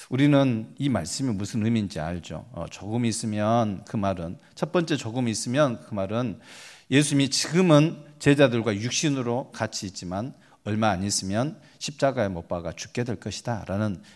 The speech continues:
그런 의미죠. 그런데 또 조금 있으면, 그 뒤에 나오는 조금 있으면, "조금 있으면 나를 보리라." 그 말씀은 부활하고 승천하실 것이다. 부활해서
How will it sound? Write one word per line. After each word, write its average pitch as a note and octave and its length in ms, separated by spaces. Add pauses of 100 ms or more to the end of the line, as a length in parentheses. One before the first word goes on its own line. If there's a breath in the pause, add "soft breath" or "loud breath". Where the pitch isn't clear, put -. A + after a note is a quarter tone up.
그런 A#2+ 360
의미죠. E2 420 (240)
그런데 B2 460 (340 loud breath)
또 F#3 560
조금 C3+ 340
있으면, C3 680
그 F3+ 260
뒤에 E3+ 260
나오는 A#2+ 320
조금 A#2 320
있으면, F#2 360
"조금 C3 280
있으면 B2 280
나를 G#2+ 240
보리라." G#2 560 (140)
그 - 80
말씀은 G2+ 480 (440 loud breath)
부활하고 A#2 800
승천하실 D3 1040
것이다. E2+ 280
부활해서 C#3+ 760